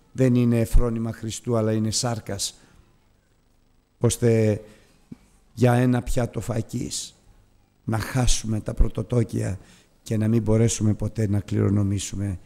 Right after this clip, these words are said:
την επαγγελία του Θεού, την αρπαγή της Εκκλησίας; Σήμερα είναι καιρός ευπρόσδεκτος.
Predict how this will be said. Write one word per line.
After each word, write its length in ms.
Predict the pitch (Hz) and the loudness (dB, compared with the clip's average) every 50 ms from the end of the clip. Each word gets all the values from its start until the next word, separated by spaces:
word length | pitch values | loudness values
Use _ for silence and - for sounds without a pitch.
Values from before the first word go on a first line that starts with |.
| - - _ | -18 -18 _
την 160 | - - 104 | -4 -2 -2
επαγγελία 600 | 104 - - 104 92 87 98 92 90 95 98 98 | 0 2 2 2 2 0 -2 -2 -2 -2 -4 -4
του 140 | 95 - 82 | -6 -8 -8
Θεού, 340 | - - - - 78 80 - - - - _ _ _ _ _ _ _ _ _ | -6 -6 -6 -4 -6 -8 -12 -14 -18 -20 _ _ _ _ _ _ _ _ _
την 180 | - - 113 110 | -4 -2 -2 0
αρπαγή 420 | 107 98 - - 101 87 92 101 | 0 0 -2 -2 -2 -2 -4 -6
της 160 | 95 - - | -8 -8 -8
Εκκλησίας; 640 | - 104 - 80 - - - - - - - - - - _ | -8 -8 -10 -10 -10 -8 -10 -10 -12 -14 -16 -16 -18 -16 _
Σήμερα 460 | - - - 160 156 139 135 127 123 | 2 6 6 6 6 4 2 0 0
είναι 140 | 120 117 113 | -2 -2 -4
καιρός 380 | 104 - 117 113 113 117 - - | -4 -4 -6 -6 -4 -6 -6 -8
ευπρόσδεκτος. 840 | 110 - - - - 110 - - - - _ _ _ - - - | -10 -12 -12 -12 -12 -12 -12 -12 -16 -20 _ _ _ -20 -20 -20